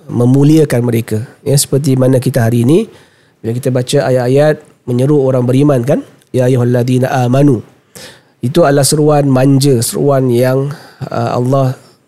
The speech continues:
sampaikan kepada hamba-hambanya dengan ungkapan yang baik dan elok, yang penuh hormat sebenarnya. Jadi, dengan panggilan yang hormat itu, sepatutnya lah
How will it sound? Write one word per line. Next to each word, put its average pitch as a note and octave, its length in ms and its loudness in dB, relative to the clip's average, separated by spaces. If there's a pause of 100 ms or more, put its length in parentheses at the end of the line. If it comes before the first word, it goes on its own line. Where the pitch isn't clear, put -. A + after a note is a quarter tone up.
(260)
sampaikan C3 720 0
kepada C3+ 640 -2 (480)
hamba-hambanya C3 960 2 (400)
dengan C#3+ 800 -2 (1040)
ungkapan C3 480 -2
yang B2 220 2 (260)
baik B2+ 480 -2
dan A2+ 80 -4
elok, A#2+ 320 2 (560)
yang A#2 400 -4 (240)
penuh C#3 240 0
hormat C#3 480 2
sebenarnya. A2+ 640 -2 (640)
Jadi, D3 400 2 (460)
dengan C#3+ 400 2
panggilan C3+ 400 0
yang A#2+ 160 2
hormat C3+ 320 0
itu, D3 320 -2
sepatutnya A#2+ 640 -2
lah B2+ 240 0